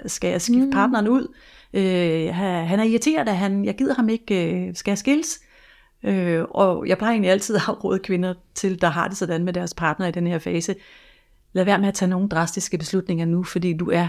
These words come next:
Speaker 1: i den her sammenbrudsfase. Det er almindeligt og normalt, at man kan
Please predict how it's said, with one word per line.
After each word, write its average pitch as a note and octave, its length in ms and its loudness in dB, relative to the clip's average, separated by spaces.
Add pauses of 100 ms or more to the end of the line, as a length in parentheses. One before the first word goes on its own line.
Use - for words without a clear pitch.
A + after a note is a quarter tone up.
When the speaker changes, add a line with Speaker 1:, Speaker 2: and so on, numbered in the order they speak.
Speaker 1:
i F3+ 80 -2
den E3+ 200 0
her F3 200 0
sammenbrudsfase. E3 1120 -2
Det E3+ 280 -2
er D#3+ 60 0
almindeligt G3 520 0
og E3+ 80 -4
normalt, E3+ 460 -2 (440)
at F3+ 120 0
man E3 140 2
kan - 160 -6